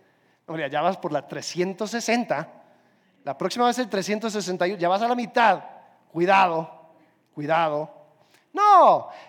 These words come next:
Jesús dice, "No cuentes, no midas, tú perdona,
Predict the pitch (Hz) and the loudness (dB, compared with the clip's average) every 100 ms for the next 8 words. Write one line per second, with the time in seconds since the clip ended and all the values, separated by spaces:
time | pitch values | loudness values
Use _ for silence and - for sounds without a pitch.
0 | - 285 285 330 339 285 302 269 - - | -2 0 2 2 2 4 4 2 -2 -20
1 | - _ 190 226 269 302 311 302 - - | -20 _ -8 2 8 10 10 8 2 -16
2 | - 240 269 262 254 226 214 196 165 123 | -6 4 6 6 2 -2 0 2 0 -4
3 | - - - - _ _ _ _ _ _ | -12 -18 -20 -20 _ _ _ _ _ _
4 | _ 196 233 277 294 294 294 302 220 254 | _ -4 6 10 12 10 6 -2 -4 0
5 | 285 285 254 220 175 131 - - - _ | 2 6 8 8 8 2 -10 -16 -20 _
6 | _ _ _ _ 277 311 302 269 247 262 | _ _ _ _ 4 4 8 8 8 6
7 | 269 262 226 165 113 | 6 6 4 2 -2